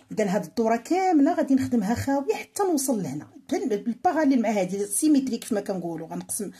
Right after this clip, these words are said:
غنحبس هكا. اذا شحال عندي هنايا؟ واحد، جوج، ثلاثه، اربعه، خمسه. نخلي هنا واحد، جوج، ثلاثه، اربعه، خمسه. في الخامسه عاد غادا نخدم،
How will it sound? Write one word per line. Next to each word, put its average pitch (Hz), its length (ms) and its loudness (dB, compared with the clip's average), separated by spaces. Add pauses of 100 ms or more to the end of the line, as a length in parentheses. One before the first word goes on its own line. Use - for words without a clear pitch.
(240)
غنحبس 185 340 -4
هكا. 202 260 -2
اذا 208 180 -4
شحال 202 200 -4
عندي 196 240 -4
هنايا؟ 190 200 0
واحد، 185 240 -4
جوج، 185 220 -12
ثلاثه، 190 340 -4
اربعه، 185 340 -6 (120)
خمسه. 196 360 -4 (320)
نخلي 269 280 2
هنا 233 120 4
واحد، 226 220 0
جوج، 220 220 -4
ثلاثه، 214 340 -2
اربعه، 190 220 -4
خمسه. 214 300 -4
في 185 80 -8
الخامسه 247 340 0
عاد 277 120 -2
غادا 196 200 -2
نخدم، - 260 -10